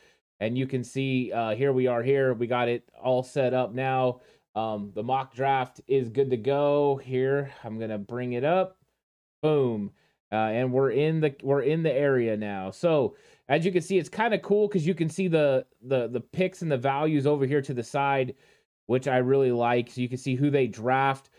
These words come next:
uh, keep 'em here, and then, you know, you could kinda punch in needs as it goes forth. Lots of, lots of these, uh, mock draft simulators have the forty-niners having different needs than potentially,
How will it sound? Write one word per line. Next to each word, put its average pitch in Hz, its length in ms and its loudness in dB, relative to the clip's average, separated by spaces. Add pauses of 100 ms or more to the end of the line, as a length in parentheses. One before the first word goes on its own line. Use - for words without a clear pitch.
(280)
uh, 110 200 2
keep 156 220 -2
'em 131 120 0
here, 135 400 2
and 123 160 2
then, 123 260 0
you 127 80 -2
know, 131 60 2
you 139 180 2
could 139 220 -2
kinda 147 260 -2
punch 143 360 -4
in 131 180 2
needs 127 420 0 (460)
as 127 240 0
it 123 60 0
goes 117 240 0
forth. 135 480 0 (280)
Lots 165 400 0
of, 156 320 -2 (160)
lots 143 300 -2
of 147 100 -2
these, 139 300 -2
uh, 120 320 0 (640)
mock 139 240 -4
draft 131 280 0
simulators 139 380 2
have 143 160 2
the 135 80 -2
forty-niners 135 260 0
having 135 280 0
different 131 340 0
needs 127 420 0 (360)
than 131 100 0
potentially, 127 720 0